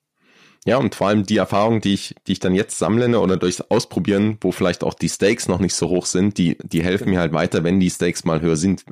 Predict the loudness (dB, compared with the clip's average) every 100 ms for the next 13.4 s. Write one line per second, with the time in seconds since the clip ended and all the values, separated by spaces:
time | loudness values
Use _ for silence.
0 | -20 -12 -4 -2 2 2 2 0 -2 -4
1 | -2 -2 -2 -2 -2 -4 _ -2 0 0
2 | -2 -2 -4 -6 -20 -20 -20 _ -4 0
3 | 0 -2 -12 -20 _ -2 -2 0 2 2
4 | 2 2 0 0 -4 -12 _ -4 0 0
5 | 2 2 2 0 2 2 2 2 2 0
6 | 0 0 0 -2 -4 0 -2 -2 -4 -4
7 | -4 -4 -6 -20 -20 _ _ _ -4 -2
8 | -2 -4 -4 -14 -16 -2 2 4 4 2
9 | 2 -2 -2 -14 -2 2 2 2 2 2
10 | 0 -4 _ _ -2 0 0 0 0 0
11 | 0 -4 -4 -4 -6 -16 -4 -2 -2 -2
12 | -4 -4 -4 -4 _ _ _ -4 -2 0
13 | -2 -2 -2 -2